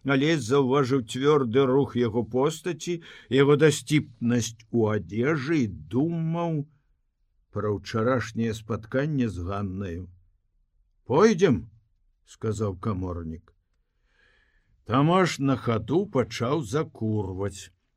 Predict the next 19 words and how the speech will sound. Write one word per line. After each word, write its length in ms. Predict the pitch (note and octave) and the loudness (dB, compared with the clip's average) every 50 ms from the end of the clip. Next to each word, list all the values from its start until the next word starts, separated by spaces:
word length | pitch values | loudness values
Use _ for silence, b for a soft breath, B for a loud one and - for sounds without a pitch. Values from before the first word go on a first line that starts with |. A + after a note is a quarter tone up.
| _ _ | _ _
Юрка 600 | A2+ A2+ A2+ A2+ C#3+ F#3+ G#3+ G#3+ G#3 G#3+ - C3+ A#2 | -4 -2 0 4 6 6 4 4 2 0 -2 0 0
ішоў 460 | G#2+ G2+ - - B2+ B2+ B2 A2+ A2 A2+ - - _ _ _ A#2 | 0 -4 -4 -2 -2 0 0 -2 -4 -8 -18 -20 _ _ _ 0
поплеч 540 | A#2+ B2 A#2 A2+ A2 A2 A2 A#2+ C#3+ D3 - - | 0 0 0 -2 -4 -2 0 0 0 0 -2 -10
з 200 | A2+ A#2 C3 C#3+ D3+ D#3+ E3+ E3+ | -10 -8 -8 -6 -2 0 0 0
ім, 100 | E3+ E3+ D#3+ D#3+ B B B B B - | 0 -2 -4 -8 B B B B B -4
перадумваючы 1000 | A2 A2+ A2+ A#2 A2+ F#2+ A#2+ C#3 D#3 C#3 A2+ A2 B2 A#2+ A#2 A2+ A2+ - B2 A2 F2+ | -2 0 0 0 0 0 0 0 0 0 0 2 2 2 2 0 0 -4 -4 -2 -2
гаворку, 640 | A2+ A2 G2+ G#2 B2 C#3+ E3+ F3 D#3+ - - D#3 C3+ | -2 -2 -2 0 0 0 0 -2 -6 -6 -4 -2 0
якую 560 | A#2+ A#2 A#2+ A#2 - A#2+ A#2 A2 A2 G#2+ - | 0 -2 -2 -6 -6 -4 -2 0 0 -2 -2
чуў 300 | - - - A2+ B2 D3+ D#3 - | -6 -8 -4 -4 -4 -4 -6 -6
кагадзе. 800 | - C#3 B2+ F#2+ F2+ G#2 F#2 D2+ D2 F2 F#2+ F#2+ G2+ G2+ E2+ D#2 - _ _ _ _ _ _ _ _ _ _ _ _ _ _ _ _ _ _ _ _ | -8 -6 -6 -4 -6 -8 -8 -8 -8 -6 -6 -4 -4 -6 -8 -10 -14 _ _ _ _ _ _ _ _ _ _ _ _ _ _ _ _ _ _ _ _
Ішоў 640 | F2+ F2+ D#2+ - - A#2 B2+ E3 G3+ G#3+ G#3 G3+ | -14 -12 -10 -8 -2 0 2 6 8 8 8 6
і 80 | G3 E3 D#3+ D3+ | 4 2 2 0
пахвостваў 1040 | C#3 - - - F2 E2+ A2 C#3 D#3 D3 D3 - - _ _ A#2 A#2+ B2+ B2+ A#2+ | 0 0 -2 -10 -6 -2 0 2 2 0 0 -4 -14 _ _ -4 -2 0 0 0
дубцом 720 | G#2 E2+ G#2 A2+ G#2 A2 - - - - B2 C3+ D3 C#3 | -2 -4 -4 -6 -6 -6 -12 -12 -4 -2 -2 -2 -2 -4
па 180 | A#2 - A#2 A2 | -4 -2 -4 -4
белай 480 | F#2+ F2 A2+ B2 B2 A#2+ A2+ A#2 A2+ G#2+ | -2 0 0 0 0 0 0 -2 -2 -4
саломе 960 | A2 - - - G#2 G2 F2+ F2+ F#2+ A2+ C3+ D3+ D#3 D3+ C#3+ C#3 C#3+ C#3+ C3+ b b b b b b b _ | -6 -10 -10 -8 -8 -6 -6 -4 -2 -2 -2 -2 -2 -2 0 0 0 0 -2 b b b b b b b _
высахлай 1200 | - E2+ D#2 D2+ F#2+ A#2+ C3+ B2+ - - - C3 B2 A#2 - - - A2 A#2 B2 B2+ B2+ C3 A#2 | -14 -14 -10 -6 -2 -2 -2 -2 -2 -6 -6 -6 -6 -6 -8 -16 -10 -6 -2 0 0 2 0 0
мятліцы. 1200 | G#2 F2 G2 A#2 A#2+ A2+ A2+ - - - F#2 F#2 F#2+ F#2+ F#2+ F#2 E2 F2+ - - - G2 G2 | -2 -4 -4 -6 -6 -8 -12 -14 -10 -10 -8 -6 -6 -6 -8 -8 -10 -12 -16 -20 -18 -16 -16